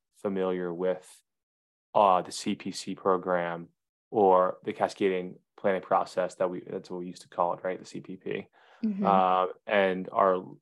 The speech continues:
Speaker 1: um, would lo-, or, or just like kind of a refresh of what the agenda of those meetings are like, um, and, you know, how to, how to, how to hold those meetings. Um, 'cause,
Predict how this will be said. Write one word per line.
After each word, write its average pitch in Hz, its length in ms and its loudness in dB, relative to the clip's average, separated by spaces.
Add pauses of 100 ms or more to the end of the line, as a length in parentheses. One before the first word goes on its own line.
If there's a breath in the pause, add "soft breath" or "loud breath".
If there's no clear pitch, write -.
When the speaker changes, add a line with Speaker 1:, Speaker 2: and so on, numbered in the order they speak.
Speaker 1:
um, 90 480 -2
would 101 280 -8
lo-, 101 100 4
or, 120 340 6
or 208 320 12
just - 140 -8
like 110 200 4
kind 98 220 4
of 104 60 -4
a 101 60 -6
refresh 95 580 -2
of 98 160 -14
what 92 180 -4
the 92 120 -12
agenda 85 500 -12 (400)
of 92 140 -10
those 90 160 0
meetings 85 340 -6
are 85 60 -10
like, 82 420 -4 (400)
um, 90 480 -4 (180)
and, 90 280 -6 (140)
you 98 100 -14
know, 95 180 -16 (120)
how 101 140 0
to, 95 80 2
how 104 200 0
to, 90 180 -4 (100)
how 107 100 -8
to 104 60 -6
hold 92 200 -2
those 98 220 -8
meetings. - 460 -10 (380)
Um, 87 520 0 (920)
'cause, 101 240 4